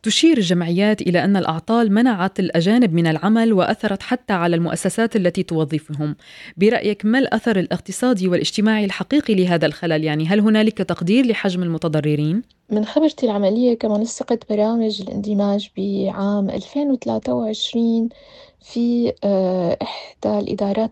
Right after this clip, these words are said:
Speaker 2: بالمنطقة الباريسية، وبالرغم من أنه هذا البرنامج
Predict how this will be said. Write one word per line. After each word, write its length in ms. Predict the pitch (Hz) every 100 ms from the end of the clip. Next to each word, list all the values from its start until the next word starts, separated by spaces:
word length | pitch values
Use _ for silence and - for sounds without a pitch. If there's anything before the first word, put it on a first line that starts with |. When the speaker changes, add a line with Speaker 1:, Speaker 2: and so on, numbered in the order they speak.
| -
Speaker 2:
بالمنطقة 380 | 190 208 -
الباريسية، 840 | 190 190 190 202 202 - 226 190 247 - _ - - - - -
وبالرغم 460 | 190 208 233 277 285
من 100 | 240
أنه 480 | 226 233 233 285 - -
هذا 300 | 196 254 262
البرنامج 600 | 214 208 226 277 220 226